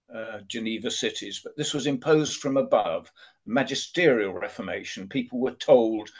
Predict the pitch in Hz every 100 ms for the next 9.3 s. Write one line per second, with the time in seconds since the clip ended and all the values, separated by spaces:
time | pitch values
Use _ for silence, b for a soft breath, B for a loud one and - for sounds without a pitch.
0 | B - 131 135 - 117 117 113 117 113
1 | 117 - _ - 139 - - - 87 -
2 | - - b b 104 107 143 - 107 107
3 | - 107 107 104 101 98 101 110 104 -
4 | - 82 - 101 107 104 98 92 80 _
5 | B B B B B _ _ 120 117 120
6 | 120 _ 147 - - 135 143 185 202 -
7 | 131 127 120 - 135 131 135 147 135 120
8 | 110 101 - 104 101 - - 101 101 98
9 | 101 92 98